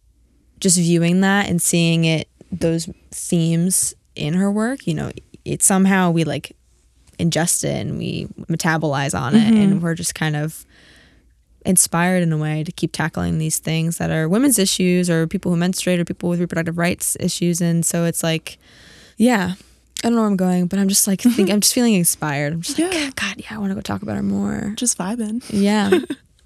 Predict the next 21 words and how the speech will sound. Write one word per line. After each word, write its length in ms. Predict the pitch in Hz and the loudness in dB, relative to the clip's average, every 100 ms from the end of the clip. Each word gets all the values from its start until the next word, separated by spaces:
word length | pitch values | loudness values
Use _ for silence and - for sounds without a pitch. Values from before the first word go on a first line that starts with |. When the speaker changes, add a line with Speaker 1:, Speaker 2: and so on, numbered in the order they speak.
| _ _ _ _ - 196 | _ _ _ _ -16 -4
Speaker 1:
But 240 | 214 214 - - | -2 -2 -4 -2
no, 300 | 220 240 202 | 2 2 0
I 60 | - | 0
really 260 | 208 226 214 | 0 2 2
do 100 | 202 | 0
think 220 | - 190 | -2 -2
that 160 | 180 180 | -2 -2
she 380 | - 175 175 196 | -2 0 -2 -2
has 120 | 185 | -2
inspired 440 | 175 170 170 165 165 | -2 -2 -2 -2 -2
a 40 | |
lot 180 | 165 165 | -2 -2
of 100 | 160 | -4
people, 560 | - 196 - - 214 220 - | -2 -2 -2 -6 -8 -6 2
Speaker 2:
Mm-hmm. 280 | 196 190 180 190 | 4 4 2 -2
Speaker 1:
not 160 | 180 | -2
just 180 | 180 175 | -2 -2
women. 440 | 190 175 180 180 - | -2 -2 -2 -4 -2
Speaker 2:
Right. 260 | 220 214 - - - _ _ _ _ - | 0 0 -2 -12 -20 _ _ _ _ -6
Speaker 1:
Which 200 | 180 190 | -4 0
is 380 | 180 - - | 0 -2 -6